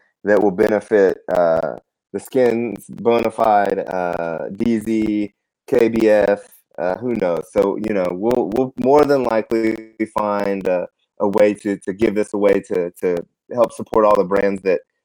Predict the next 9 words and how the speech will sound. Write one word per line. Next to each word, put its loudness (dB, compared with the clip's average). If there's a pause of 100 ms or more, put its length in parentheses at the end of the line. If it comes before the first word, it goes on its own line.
(100)
you -8
know, -6 (100)
that 0
helped 2
us 2
with 0
it. -4
Um, -6 (800)
eh, 2